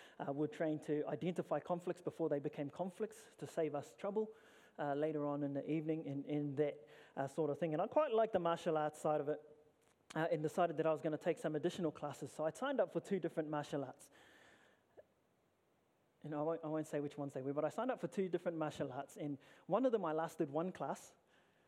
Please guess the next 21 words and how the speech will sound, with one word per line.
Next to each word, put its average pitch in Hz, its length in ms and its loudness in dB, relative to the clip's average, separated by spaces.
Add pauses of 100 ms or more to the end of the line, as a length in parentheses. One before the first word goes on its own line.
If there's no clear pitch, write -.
(380)
uh, 143 180 -2
which 147 200 -4
was, 143 220 -2
wasn't 160 320 0
re-, 160 240 0
really, 156 420 2 (220)
wasn't 185 260 0
a 165 40 -2
very 160 200 2
good 160 180 0
track - 240 -2
record. 147 280 -2 (840)
Uh, 165 160 6
and 185 120 4
the 202 100 6
other 247 160 6
one, 196 200 4
I 160 100 4
lasted 160 480 2
a 143 60 0
year. 139 340 0